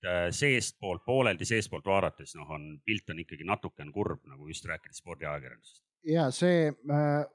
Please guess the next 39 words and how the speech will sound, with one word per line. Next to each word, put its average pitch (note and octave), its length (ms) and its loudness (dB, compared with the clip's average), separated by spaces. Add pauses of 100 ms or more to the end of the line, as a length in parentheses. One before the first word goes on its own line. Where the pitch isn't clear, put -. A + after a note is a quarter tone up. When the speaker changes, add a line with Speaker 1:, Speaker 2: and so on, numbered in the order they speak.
(220)
Speaker 2:
ma D#3 140 0
rääkisin D#3 260 2
sellest C#3+ 240 0
The D3+ 160 2
Athleticu D#3 560 4 (240)
suurest F3+ 320 4
eduloost, C#3+ 480 6
et - 80 -10 (320)
Eesti F3+ 320 2
kirjutavasse D3+ 640 2
spordiajakirjandusse C#3 1120 2 (420)
seda D3 240 0
praegu E3+ 560 4
veel C#3 240 4
eriti F3 380 2
seda B2+ 180 -10
trendi D#3+ 400 4
jõudnud D#3+ 320 6
ei D3+ 80 6
ole, F3+ 220 6 (500)
aga C3+ 280 2 (260)
üldiselt C#3 580 2
Eesti D#3 380 2
ajakirjanduse, C3+ 960 0
äh, C#3+ 920 -6 (100)
kuldreegel D3+ 680 6
ütleb, D3+ 260 2
et C3+ 160 0
kõik E3+ 240 4
asjad E3 240 2
tulevadki D3+ 340 2
meile D3 220 2
viibega, B2 320 0
ehk - 140 -14
et D#3 100 -8
asi, E3+ 160 2
mis D3 160 0
toimub D3 220 4
Põhja-Ameerikas, F3+ 840 4